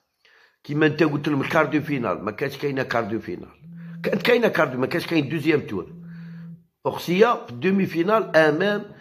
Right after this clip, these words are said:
حامل اللقب وهو الكاميرون. ألفين وتسعتاش ضد الجزائر، خسر ان زيرو دومي في، في الفينال، صح.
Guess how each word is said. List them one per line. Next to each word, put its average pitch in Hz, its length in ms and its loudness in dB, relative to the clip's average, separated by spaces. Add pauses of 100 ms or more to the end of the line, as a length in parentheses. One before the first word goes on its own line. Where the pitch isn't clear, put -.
(160)
حامل 226 560 2
اللقب 139 400 -2 (140)
وهو 156 600 4 (220)
الكاميرون. 156 920 2 (1300)
ألفين 233 280 4
وتسعتاش - 800 0 (360)
ضد - 500 2 (560)
الجزائر، 185 640 4 (1600)
خسر - 480 0 (640)
ان 165 180 6
زيرو 170 540 0
دومي 175 400 2
في، 147 300 -2
في 127 100 -6
الفينال، 165 560 -2
صح. - 520 -6